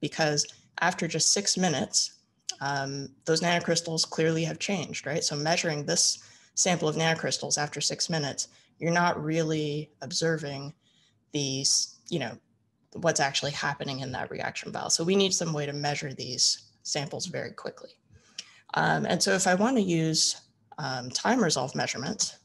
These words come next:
to learn about this, um, usually what we would do is try to do transient absorption spectroscopy. However, the problem is that transient absorption spectroscopy typically takes a long time, or a relatively long time.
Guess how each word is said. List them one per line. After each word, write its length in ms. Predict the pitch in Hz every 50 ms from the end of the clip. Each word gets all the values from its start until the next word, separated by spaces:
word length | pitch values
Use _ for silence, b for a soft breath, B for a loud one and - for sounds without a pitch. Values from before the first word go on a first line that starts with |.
| _ _ _ _ _ -
to 120 | - 151
learn 220 | 151 175 208 240
about 260 | 202 151 139 - - -
this, 340 | 120 - 214 - - - B B B B B B B B B
um, 300 | - 170 175 175 175 170
usually 360 | 170 202 247 254 - 233 208
what 140 | 190 185 -
we 80 | 185 175
would 140 | 170 165 165
do 180 | 156 156 170
is 120 | 185 185 -
try 160 | - - 165
to 100 | 160 160
do 140 | 165 165 160
transient 400 | - - 170 170 165 170 165 160
absorption 420 | 160 156 - 156 151 - - 170
spectroscopy. 680 | 160 - - 147 - - 202 220 226 - - - - - - _ _ _ _ _ _ - _ _ _ _ _ _ - - - -
However, 400 | - - 185 185 208 220 202 180
the 80 | 143 -
problem 440 | - - 208 214 226 240 220 160 151
is 160 | 147 151 - -
that 220 | 147 143 - - B B B B B
transient 340 | - 208 202 185 208 185 -
absorption 340 | - 175 175 180 - 165 160
spectroscopy 680 | - - 165 160 - - 170 170 - - - 151 165
typically 300 | - - - 185 - 156
takes 280 | - - 160 156 - -
a 80 | -
long 260 | - 143 160 - 165 156
time, 400 | - - 151 - - - 208 -
or 100 | - 151
a 40 | 135
relatively 520 | - 156 147 - - - - - - 160 156
long 200 | - - 175 -
time. 200 | - 185 175